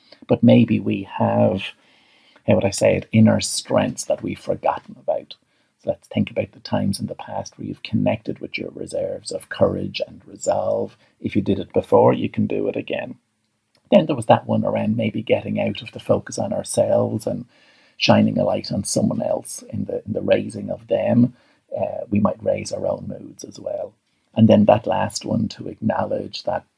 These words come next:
you know, part of being human is that sometimes we just have to seek help when we feel things get too much. Uh, "A problem shared is a problem halved," as the cliche would say.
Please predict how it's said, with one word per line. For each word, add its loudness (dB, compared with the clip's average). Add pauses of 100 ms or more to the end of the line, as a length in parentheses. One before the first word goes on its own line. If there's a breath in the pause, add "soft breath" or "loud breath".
you -10
know, -10
part -4
of -14
being -4
human 0
is -16
that -2
sometimes -2
we -6
just -10
have -8
to -8
seek -2
help -4 (100)
when -10
we -12
feel -10
things -4
get -8
too -6
much. -6 (480 soft breath)
Uh, 2
"A -4
problem 2
shared 2
is -12
a -14
problem 2
halved," -4
as -12
the -8
cliche -4
would -12
say. -6